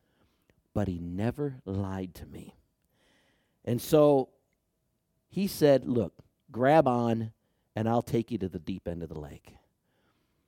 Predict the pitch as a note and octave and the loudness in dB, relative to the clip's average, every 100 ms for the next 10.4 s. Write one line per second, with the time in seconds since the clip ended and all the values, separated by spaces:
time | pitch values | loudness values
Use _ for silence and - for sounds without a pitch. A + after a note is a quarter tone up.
0 | _ _ _ _ _ _ B2 B2 C#3+ C3 | _ _ _ _ _ _ -4 2 4 4
1 | A2 - - - _ _ _ _ _ _ | 2 -4 -20 -20 _ _ _ _ _ _
2 | - A#2 C#3+ A#2+ - - _ _ _ _ | -8 2 2 2 -6 -20 _ _ _ _
3 | _ _ _ - C#3 C3 A#2 B2+ A#2+ A2 | _ _ _ -2 2 2 2 0 2 -2
4 | G2 F#2+ F#2+ - - - F#2 F#2+ F#2+ G2 | -4 -4 -6 -8 -20 -12 -8 -6 -4 -4
5 | F#2+ F#2 - G2 F#2 G2 G#2 - A#2 F2 | -6 -6 -6 -6 -6 -8 -8 -8 -10 -10
6 | D#2+ F2+ E2+ F2 _ _ _ _ _ C#3 | -10 -10 -8 -10 _ _ _ _ _ -4
7 | A#2+ A2 A2 G2 - G2+ F#2+ F2+ F2+ F2 | -2 -2 -4 -6 -12 -8 -8 -8 -10 -10
8 | F2 - F2 E2+ D#2 D#2+ _ _ _ _ | -14 -10 -8 -6 -8 -12 _ _ _ _
9 | _ _ - A2 A2+ A2 B2 A#2+ A2 G2 | _ _ -4 -2 0 0 0 0 -2 -4
10 | F2+ G#2 F2+ - | -4 -4 -6 -12